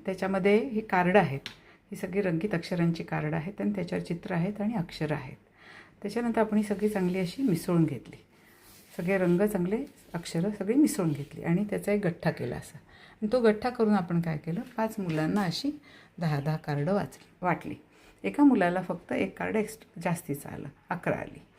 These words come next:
नंतर आपण या मुलांना काय सांगायचं, छोटी मुलं आहेत, तीन वर्षाची, त्यांना सांगायचं, "आपण, तुम्ही रंगांप्रमाणे कार्डांचे गठ्ठे करा." तर पहिल्या मुलाने काय केलं, कार्ड टाकलं, त्याला हा रंग आला हिरवा.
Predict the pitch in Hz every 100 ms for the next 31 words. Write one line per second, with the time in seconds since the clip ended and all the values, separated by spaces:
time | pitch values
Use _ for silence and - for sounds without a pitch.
0 | - - - 214 233 240 233 233 214 185
1 | 180 175 175 170 151 160 190 - 196 226
2 | 240 147 156 156 151 143 139 - - -
3 | - - - - 233 254 277 220 214 214
4 | 208 226 220 208 226 170 160 202 214 180
5 | 165 170 220 302 - - - _ - 143
6 | 151 156 226 214 214 165 - 160 139 _
7 | _ - 226 226 202 240 226 202 180 175
8 | 160 151 170 185 254 - 165 151 165 135
9 | - - - - - - - 196 214 208
10 | 190 165 165 160 180 214 233 151